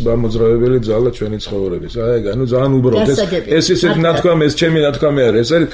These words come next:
Speaker 1: წიგნის ნათქვამი, მაგრამ სხვანაირად და სხვანაირად ვერ ვიტყვი, წიგნებიდან მოდის ჩვენი ცნობიერება და ჩვენი
Speaker 2: ეხლა მე წაგეკითხავთ რამდენიმე აზრს ცხოვრებაზე. და დაამთავროთ ამით ჩვენი გადაცემა.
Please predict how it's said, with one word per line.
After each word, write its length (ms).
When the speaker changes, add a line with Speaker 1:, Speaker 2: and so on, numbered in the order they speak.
Speaker 1:
წიგნის 520
ნათქვამი, 440
მაგრამ 240
სხვანაირად 480
და 80
სხვანაირად 360
ვერ 120
ვიტყვი, 320
წიგნებიდან 640
მოდის 260
ჩვენი 240
ცნობიერება 680
და 140
ჩვენი 320
Speaker 2:
ეხლა 280
მე 160
წაგეკითხავთ 840
რამდენიმე 640
აზრს 460
ცხოვრებაზე. 760
და 200
დაამთავროთ 720
ამით 320
ჩვენი 300
გადაცემა. 560